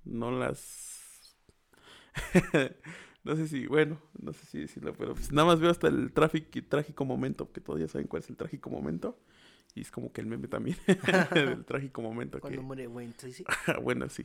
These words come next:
Speaker 1: Bueno, yo no quería decirlo, por si alguien no lo había visto. <laughs>
Speaker 2: Por favor, ya que no lo va a ver en pleno siglo, bueno, en pleno año veintiuno.
Speaker 1: Bueno, hay morritos que nacieron este año y no lo han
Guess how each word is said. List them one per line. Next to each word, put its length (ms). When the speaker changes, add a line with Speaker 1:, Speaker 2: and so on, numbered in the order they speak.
Speaker 1:
Bueno, 180
yo 100
no 80
quería 220
decirlo, 340
por 140
si 100
alguien 220
no 100
lo 60
había 200
visto. 360
<laughs> 1000
Speaker 2:
Por 280
favor, 320
ya 180
que 140
no 100
lo 160
va 80
a 60
ver 180
en 140
pleno 320
siglo, 360
bueno, 140
en 100
pleno 280
año 180
veintiuno. 480
Speaker 1:
Bueno, 300
hay 100
morritos 600
que 140
nacieron 540
este 260
año 200
y 60
no 160
lo 80
han 80